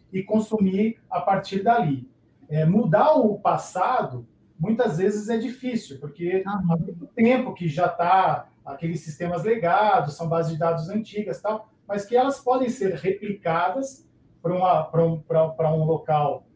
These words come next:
Speaker 1: com mais fácil, onde você pode acessar isso de forma mais fácil, você pode replicar esses dados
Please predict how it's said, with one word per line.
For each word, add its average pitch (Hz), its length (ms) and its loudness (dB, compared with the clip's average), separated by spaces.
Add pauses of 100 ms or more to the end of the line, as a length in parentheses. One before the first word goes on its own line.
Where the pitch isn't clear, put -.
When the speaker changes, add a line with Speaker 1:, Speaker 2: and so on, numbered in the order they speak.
(160)
Speaker 1:
com 160 100 0
mais 180 400 4
fácil, - 600 0
onde 147 300 -6
você 156 240 -12
pode 156 220 -4
acessar 156 380 -6
isso 151 180 -8
de 143 80 -10
forma 151 280 -4
mais 175 300 -4
fácil, 165 480 -6 (280)
você 160 220 -10
pode 160 380 0
replicar 147 460 -10
esses 220 260 -16
dados 180 380 -4